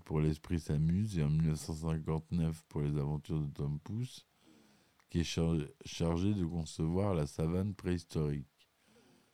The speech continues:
Wally Withers conçoit les véhicules spatiaux et l'autocar lunaire. On construit également une centrifugeuse de sept cent cinquante mille dollars.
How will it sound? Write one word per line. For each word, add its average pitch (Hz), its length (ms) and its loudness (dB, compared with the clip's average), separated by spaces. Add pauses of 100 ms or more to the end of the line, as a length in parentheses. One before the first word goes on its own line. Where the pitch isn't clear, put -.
(120)
Wally 90 380 6
Withers 87 840 4
conçoit 87 320 -2
les 85 120 4
véhicules 82 480 0
spatiaux 85 500 -2
et 95 80 4
l'autocar 78 580 0
lunaire. 80 520 2 (1160)
On 87 140 -4
construit 95 420 2
également 92 460 6
une 92 80 0
centrifugeuse 85 1200 0
de 80 160 -2
sept 85 260 -4
cent 95 160 0
cinquante 85 480 -2
mille 80 200 2
dollars. 80 600 0